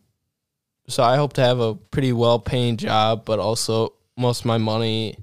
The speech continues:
is in stocks or real estate, something passive income, and hope to be doing pretty well for myself. I,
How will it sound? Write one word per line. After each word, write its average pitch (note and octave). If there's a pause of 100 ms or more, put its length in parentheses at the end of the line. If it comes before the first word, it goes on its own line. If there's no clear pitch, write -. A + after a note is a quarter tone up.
(1000)
is D3
in C3+
stocks - (160)
or A#2 (1300)
real A#2+
estate, A2+
something C#3
passive A2
income, G#2+ (100)
and G#2 (380)
hope C#3
to A2+ (400)
be B2+
doing A#2
pretty A2+
well G#2+
for -
myself. G2+
I, D3